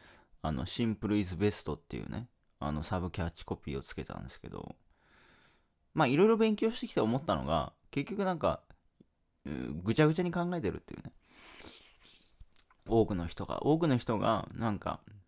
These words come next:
まあ、ぐちゃぐちゃごちゃごちゃ考えてるっていうのかなっていう。だからまあ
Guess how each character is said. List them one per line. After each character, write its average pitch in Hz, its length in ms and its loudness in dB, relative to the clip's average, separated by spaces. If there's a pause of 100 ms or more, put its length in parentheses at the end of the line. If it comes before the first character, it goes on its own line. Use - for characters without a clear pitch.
(720)
ま 92 140 -2
あ、 - 20 -4
ぐ 107 160 -2
ち 113 80 -2
ゃ 107 60 2
ぐ 104 100 -2
ち 120 60 2
ゃ 117 60 6
ご 104 140 0
ち - 60 -2
ゃ 107 60 2
ご 104 100 2
ち 117 80 -2
ゃ 107 40 2
考 104 100 -4 (200)
え 117 80 -2
て 113 100 -2
る 104 60 -2
っ 101 60 -4
て - 180 -8
い 67 60 -4
う 50 840 -10 (460)
の 67 200 -8
か 85 140 -8
な 135 240 0
っ - 20 -8
て - 160 -10
い 71 40 -6
う。 - 40 -8
だ - 40 -16
か - 920 -12
ら 135 60 2
ま 107 340 2
あ - 60 -20